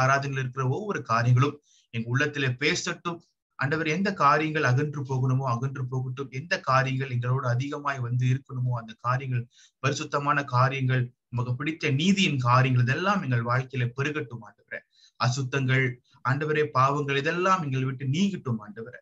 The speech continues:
தொடர்ந்து கர்த்தர் இந்த ஆரா-, ஆராதனையிலே எங்களை ஆசீர்வதித்து, இந்த ஆராதனையிலே ஆண்டவரே, நீர் எங்களோடு பேச வேண்டிய காரியங்களை பேசி தெளிவாக எங்களுக்கு கற்றுக் கொடுக்க ஜெபிக்கிறோம்.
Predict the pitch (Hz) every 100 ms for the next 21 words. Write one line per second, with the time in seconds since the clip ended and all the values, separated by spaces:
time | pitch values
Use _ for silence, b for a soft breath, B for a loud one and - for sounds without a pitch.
0 | _ 113 120 123 123 123 123 131 127 120
1 | 123 131 131 135 147 151 151 147 151 139
2 | 127 127 131 165 - 190 143 131 123 135
3 | 123 b b b 113 113 123 139 139 139
4 | 143 139 139 131 _ _ - 147 156 156
5 | 165 147 151 170 139 135 143 151 147 170
6 | 165 160 143 143 139 131 147 165 147 131
7 | 127 165 202 - 139 127 135 170 170 170
8 | 165 151 123 123 123 120 - 123 - -
9 | 123 123 117 113 113 - 113 -